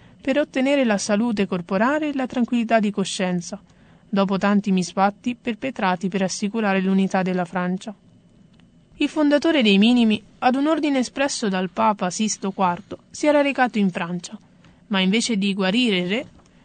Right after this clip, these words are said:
lo aveva indotto a morire cristianamente. Il santo non si era più allontanato dalla corte francese, dalla quale ottenne aiuti per diffondere la famiglia religiosa in tutta Europa.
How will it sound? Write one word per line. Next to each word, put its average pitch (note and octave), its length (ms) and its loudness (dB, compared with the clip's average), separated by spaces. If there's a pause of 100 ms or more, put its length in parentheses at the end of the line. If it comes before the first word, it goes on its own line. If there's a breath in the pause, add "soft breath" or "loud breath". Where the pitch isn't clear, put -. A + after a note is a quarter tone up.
(160 soft breath)
lo D#4 120 0
aveva D#4 260 2
indotto C4 440 0
a G3+ 40 0
morire A#3 440 0
cristianamente. F#3 920 -2 (840)
Il B3+ 160 -2
santo C#4+ 320 2
non G3+ 180 4
si A3 100 0
era G#3 180 4
più B3+ 160 0
allontanato G3+ 580 2
dalla F3+ 260 0
corte F#3 340 -2
francese, F3+ 720 -4 (240)
dalla A3+ 240 2
quale C4 220 4
ottenne G#3+ 360 2
aiuti B3 520 0 (120)
per G3 180 2
diffondere A3+ 640 2
la F#3 140 2
famiglia G#3 520 2
religiosa F#3+ 640 -2
in G3 140 2
tutta F#3 340 -6
Europa. F3 500 -2